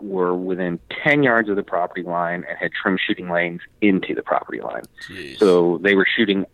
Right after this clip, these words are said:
Speaker 1: onto the property, couldn't shoot any other direction. So, um,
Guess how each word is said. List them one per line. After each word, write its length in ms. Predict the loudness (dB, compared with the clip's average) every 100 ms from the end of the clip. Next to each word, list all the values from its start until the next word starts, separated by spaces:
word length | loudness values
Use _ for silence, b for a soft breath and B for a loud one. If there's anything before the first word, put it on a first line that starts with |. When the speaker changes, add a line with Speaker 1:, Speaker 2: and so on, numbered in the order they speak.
| -6
Speaker 1:
onto 320 | -2 -2 -2
the 60 | -4
property, 460 | 0 0 0 -4 -8
couldn't 380 | -4 0 0 0 -2
shoot 200 | -2 -4 -6
any 220 | -8 -6
other 300 | -4 -4 -6 -4
direction. 440 | 2 4 4 -2 -10 -4
So, 300 | 2 4 4 -2 B B B B B B _ -4
um, 520 | 0 0 -2 -10 -14